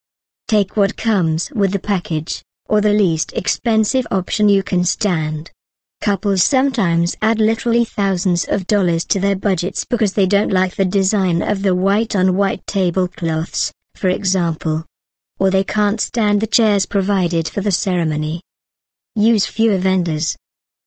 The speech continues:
If your D J also offers lighting services for your venue or your cake lady also offers edible wedding favors,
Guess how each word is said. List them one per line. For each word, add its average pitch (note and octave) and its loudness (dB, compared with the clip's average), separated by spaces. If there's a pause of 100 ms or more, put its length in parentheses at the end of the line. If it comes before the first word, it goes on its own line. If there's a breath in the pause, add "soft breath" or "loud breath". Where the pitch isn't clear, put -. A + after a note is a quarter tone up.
(220)
If G3+ 2
your F#3 2
D G3 2
J G#3+ 2
also B3 0
offers F3 -2
lighting F#3+ 0
services F3 -2
for - -4
your G#3 4
venue A3 2
or F3+ 4
your F3+ 2
cake F#3 -2
lady F3+ 2 (140)
also A#3 2
offers F3+ -2
edible F3+ 2
wedding G3 2
favors, E3+ -2